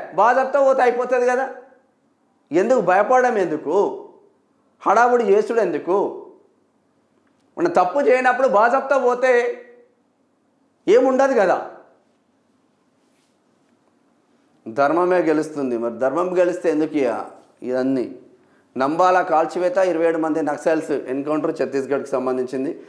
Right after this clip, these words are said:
కేసీఆర్ పాలనలో తెలంగాణకు వాల్యూ, తొమ్మిదేళ్లలో రెట్టింపు కంటే ఎక్కువ వృద్ధి. డెవలప్‌మెంట్ కాలేదని మేము కూడా చెప్పట్లేదు.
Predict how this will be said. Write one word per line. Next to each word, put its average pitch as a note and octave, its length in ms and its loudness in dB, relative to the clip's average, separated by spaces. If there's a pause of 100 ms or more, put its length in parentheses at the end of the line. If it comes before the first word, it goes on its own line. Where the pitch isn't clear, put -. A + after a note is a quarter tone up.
(220)
కేసీఆర్ G3 440 2 (100)
పాలనలో F3+ 420 2
తెలంగాణకు E3+ 600 -2
వాల్యూ, D3 460 0 (280)
తొమ్మిదేళ్లలో E3+ 960 0 (180)
రెట్టింపు F3 400 -2
కంటే D#3 300 -2
ఎక్కువ D3 240 0
వృద్ధి. A#2 400 -6 (100)
డెవలప్‌మెంట్ G#3+ 680 2
కాలేదని G3+ 840 0
మేము E3 280 0
కూడా F#3+ 160 2
చెప్పట్లేదు. B2+ 800 -2